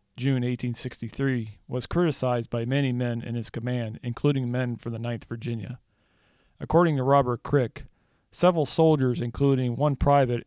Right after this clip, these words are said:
and a lieutenant, summed up Stuart's decisions at, as,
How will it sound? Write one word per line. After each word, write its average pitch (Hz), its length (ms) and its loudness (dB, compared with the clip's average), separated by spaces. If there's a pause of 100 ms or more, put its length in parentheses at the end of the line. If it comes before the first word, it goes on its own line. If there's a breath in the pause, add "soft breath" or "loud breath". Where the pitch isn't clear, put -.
and 123 120 -4
a 120 60 -4
lieutenant, 120 600 -2
summed 143 320 0
up 127 140 0
Stuart's 143 400 2
decisions 131 580 0
at, 123 160 -2 (240)
as, 127 180 -4